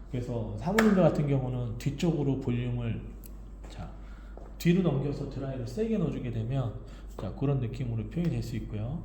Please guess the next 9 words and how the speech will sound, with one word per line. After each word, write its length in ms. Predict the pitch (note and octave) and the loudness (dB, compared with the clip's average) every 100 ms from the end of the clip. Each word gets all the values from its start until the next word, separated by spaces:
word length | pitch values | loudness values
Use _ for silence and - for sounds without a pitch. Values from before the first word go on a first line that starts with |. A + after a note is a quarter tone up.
| - | -4
앞머리가 1000 | A#2 D3+ D#3+ D3+ F3 E3 G#2+ - - - | 0 4 6 6 8 6 4 -2 -8 -6
지금 200 | - A#2+ | -2 0
긴 240 | - E3+ | 4 4
느낌하고, 840 | F3+ E3 D#3+ D3 D3 C3 E3 G3+ - | 4 2 2 2 2 2 0 0 -6
측면에서 440 | - C4+ C#4+ B3 G#3 | -6 0 6 8 8
봤을 360 | E3 D#3+ C#3+ | 8 6 4
때 420 | F3 F#3 D3+ G#2+ - - - - | 6 8 6 4 -4 -8 -8 0
중요한 340 | F3 G3 F#3+ F3 | 4 4 6 6
건 320 | F3+ F3+ | 6 6